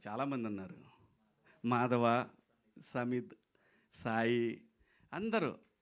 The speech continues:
అందరూ కూడా అంతా యంగ్‌స్టర్స్ నాలాగే, నాకన్నా ఎక్కువ కొంచెం చిన్నాళ్ళు, నాకు వాళ్ళకి పెద్ద డిఫరెన్స్ ఉండదు. <laughs>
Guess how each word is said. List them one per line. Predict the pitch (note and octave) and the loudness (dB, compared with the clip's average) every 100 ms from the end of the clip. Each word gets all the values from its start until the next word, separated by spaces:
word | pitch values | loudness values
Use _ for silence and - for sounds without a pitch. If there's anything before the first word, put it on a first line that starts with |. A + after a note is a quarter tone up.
| _ _ - | _ _ -16
అందరూ | B2 F3+ F#3 F3+ | -8 -6 -4 -4
కూడా | C#3 A#2 A2 G#2 | -4 -4 -4 -6
అంతా | G2+ A#2 D#3 C#3 A2 G2+ G2 A2 | -10 -8 -4 -2 -4 -8 -10 -10
యంగ్‌స్టర్స్ | B2 - B2+ - G2+ - _ - | -8 -8 -8 -8 -14 -16 _ -16
నాలాగే, | A2 A2 A2+ G2+ F#2+ - | -10 -6 -6 -8 -12 -10
నాకన్నా | A#2 A#2 B2 A#2+ | -10 -8 -6 -8
ఎక్కువ | A#2+ B2+ G#2+ G2 F#2+ | -8 -8 -6 -8 -8
కొంచెం | A2+ A2 A2+ | -8 -8 -8
చిన్నాళ్ళు, | A#2 A2+ A2 G2+ | -6 -4 -4 -6
నాకు | C3 A2+ A2 A#2 | -8 -8 -8 -10
వాళ్ళకి | A2 G#2+ | -10 -10
పెద్ద | G#2 G#2 | -12 -12
డిఫరెన్స్ | G2+ A#2+ G#2 G2+ | -12 -12 -14 -16
ఉండదు. | G2+ G2 F#3+ - - - - | -18 -18 -20 -20 -20 -20 -20
<laughs> | - C3 B2+ - | -12 -10 -10 -14